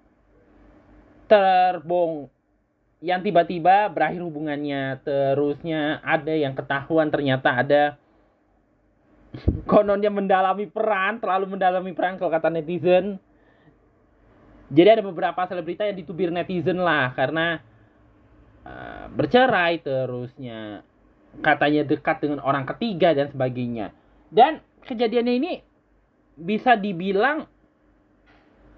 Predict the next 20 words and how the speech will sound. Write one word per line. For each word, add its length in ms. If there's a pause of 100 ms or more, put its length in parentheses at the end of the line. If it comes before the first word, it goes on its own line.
(180)
hampir 400
berdekatan. 800 (1200)
Eh, 80
sebenarnya 480
juga 240
ada 80
beberapa 720
kasus 560
per, 400 (560)
eh, 880 (640)
per 560 (960)
cinta 400
segitiga 400
duniawi 640
yang 160
juga 240
terungkap, 560 (1600)
eh, 80
di 160
luar, 520